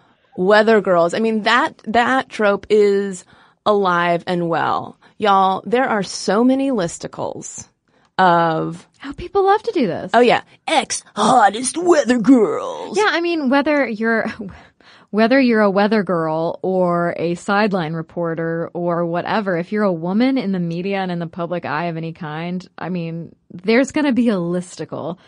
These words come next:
Speaker 2: that is doing nothing but objectifying these women who are doing their hardest to be taken seriously.
Speaker 1: Well, now we have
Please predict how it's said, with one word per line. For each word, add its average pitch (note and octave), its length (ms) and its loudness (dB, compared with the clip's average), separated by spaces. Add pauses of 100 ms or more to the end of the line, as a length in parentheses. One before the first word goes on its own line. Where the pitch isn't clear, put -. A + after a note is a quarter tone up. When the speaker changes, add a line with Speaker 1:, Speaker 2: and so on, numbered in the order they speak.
(260)
Speaker 2:
that G3 120 -4
is G3+ 140 -2
doing G3 220 0
nothing F3+ 280 -2
but E3 100 -2
objectifying E3 880 -6
these D#3+ 200 -8
women E3+ 180 -6
who F3 140 -6
are E3 100 -8 (220)
doing A3 300 2
their E3+ 140 -4 (320)
hardest F#3+ 460 -4
to F3 60 -12
be D#3+ 80 -8
taken E3 280 -10
seriously. F3+ 720 -8
Speaker 1:
Well, C4 140 4
now F4+ 260 4
we C#4+ 120 2
have E3+ 520 0